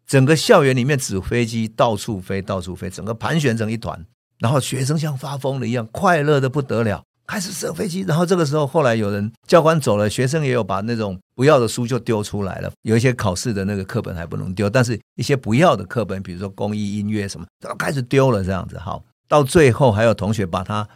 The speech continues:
便当盒也丢出来，反正以后不用再上课，不用便当盒了。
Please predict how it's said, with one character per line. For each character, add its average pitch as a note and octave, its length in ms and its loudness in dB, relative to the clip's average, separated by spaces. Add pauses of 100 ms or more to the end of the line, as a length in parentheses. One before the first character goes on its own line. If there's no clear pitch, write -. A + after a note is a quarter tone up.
(120)
便 C3 260 2
当 G#2+ 240 2
盒 F2 220 -8
也 E2 140 -8
丢 F2+ 240 -2
出 F2+ 180 -6
来， E2+ 180 -10 (140)
反 G#2 160 2
正 B2+ 140 6
以 G2 160 2
后 C#3 120 4
不 G2 140 -4
用 A2 180 0
再 A2 140 0
上 F#2+ 240 0
课， F2+ 160 -4
不 F2+ 140 -4
用 F#2+ 120 0
便 F2+ 200 -4
当 F#2 240 -8
盒 - 160 -18
了。 - 60 -20